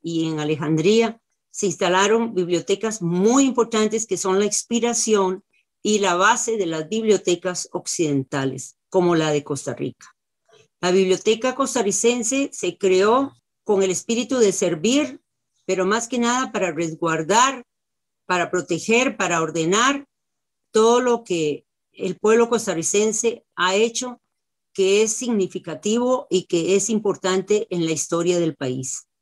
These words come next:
Esta se creó en mil ochocientos ochenta y ocho, pero se abrió al público en mil ochocientos noventa y desde ahí hasta la fecha,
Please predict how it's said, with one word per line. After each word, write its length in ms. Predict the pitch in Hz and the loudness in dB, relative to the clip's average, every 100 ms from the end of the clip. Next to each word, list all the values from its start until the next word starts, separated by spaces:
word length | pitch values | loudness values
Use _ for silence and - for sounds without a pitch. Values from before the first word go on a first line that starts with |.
| - | 2
Esta 340 | 220 226 302 | 4 4 0
se 180 | 285 269 | 0 -2
creó 480 | 226 208 220 254 - | 2 6 6 6 4
en 220 | 202 190 | 2 4
mil 160 | 214 277 | 2 0
ochocientos 600 | 285 226 220 214 202 202 | -2 -2 0 0 -2 -4
ochenta 400 | 185 170 151 151 | -6 -6 -4 0
y 100 | 165 | 2
ocho, 400 | 202 214 262 254 _ _ _ _ _ | 2 2 -2 -4 _ _ _ _ _
pero 220 | - 196 190 | 0 2 2
se 160 | 196 | 2
abrió 600 | 175 165 202 233 277 302 - _ _ _ _ _ | 0 2 4 6 4 0 -8 _ _ _ _ _
al 220 | - 185 - | -4 -4 0
público 680 | 220 214 233 233 240 233 - | 0 0 -2 2 2 0 -2
en 340 | 170 170 175 | 0 2 4
mil 260 | 208 240 240 | 4 4 0
ochocientos 580 | 220 156 - 165 180 | -2 -4 -2 -2 0
noventa 640 | 151 151 185 240 233 269 269 _ _ _ - _ | -2 2 2 0 -2 -6 -6 _ _ _ -20 _
y 140 | - 196 | 0 4
desde 380 | 196 185 170 170 | 4 4 2 2
ahí 240 | 185 240 | 2 2
hasta 320 | 254 - 190 | -2 -4 -4
la 120 | 170 | -4
fecha, 560 | 156 220 226 - 277 233 | 0 0 0 -2 -4 -10